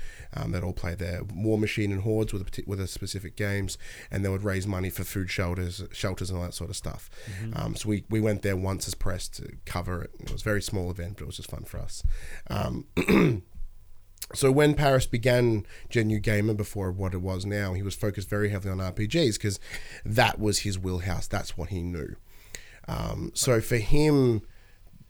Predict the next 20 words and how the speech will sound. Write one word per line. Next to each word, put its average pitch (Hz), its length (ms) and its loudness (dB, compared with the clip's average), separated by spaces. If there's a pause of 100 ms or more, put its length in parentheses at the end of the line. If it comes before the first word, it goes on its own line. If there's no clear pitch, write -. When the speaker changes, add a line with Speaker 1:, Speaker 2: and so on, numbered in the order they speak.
(180)
Speaker 1:
to 131 100 2
then 117 180 6
have 117 180 2
that 104 140 2
realization 107 680 2
that 101 80 -2
we 101 80 2
need 98 140 0
to - 80 -6
go 98 140 0
into 92 180 -4
video 107 360 2
games, 87 380 -2
he's 92 140 -6
like, 92 120 -4
"Well, 90 200 -6
who 123 140 0
do 107 160 -2
I 92 100 -4
know?" 78 220 -8